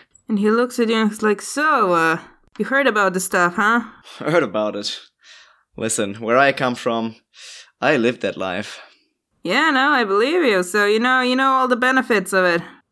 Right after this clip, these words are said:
Speaker 1: Of, of course.
Speaker 2: Yeah. Oh, man.
Speaker 1: I'm just gonna assume that my nat twenty deception roll kind of lets me
Speaker 2: Yeah, yeah, it let, it lets you fib. Also, he's drunk, so, you know, he's not gonna,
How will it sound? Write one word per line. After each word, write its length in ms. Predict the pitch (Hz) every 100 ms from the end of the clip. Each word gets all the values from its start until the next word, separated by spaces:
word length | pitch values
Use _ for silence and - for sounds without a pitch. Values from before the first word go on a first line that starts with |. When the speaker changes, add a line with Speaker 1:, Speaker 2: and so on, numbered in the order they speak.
| -
Speaker 1:
Of, 300 | 98 123 -
of 160 | - -
course. 460 | 139 147 131 - -
Speaker 2:
Yeah. 380 | - 165 196 202 - _ _ _ _ _ _ _ _ _ _ _
Oh, 180 | 180 190
man. 380 | 185 180 180 180 - - - - - _
Speaker 1:
I'm 80 | -
just 160 | 127 -
gonna 160 | 135
assume 360 | 131 - 135 127
that 140 | 120
my 280 | 113 113 113
nat 260 | 113 110 107
twenty 300 | - 113 110
deception 540 | - - 107 - 120
roll 200 | 113 113
kind 240 | 113 113 101
of 120 | 107
lets 200 | 104 -
me 220 | 104 - _ _
Speaker 2:
Yeah, 180 | 208 254
yeah, 140 | 240 190
it 100 | 202
let, 260 | 220 214
it 120 | 190
lets 200 | 233 226 220
you 60 |
fib. 360 | 214 220 175 180 _ _ _ _ _ _ _ _ -
Also, 300 | 247 294 330
he's 200 | 294 220
drunk, 340 | 220 196 185
so, 260 | - 202 196
you 140 | 202
know, 180 | 196 190
he's 160 | 202 214
not 220 | 208 196
gonna, 400 | 196 190 180 180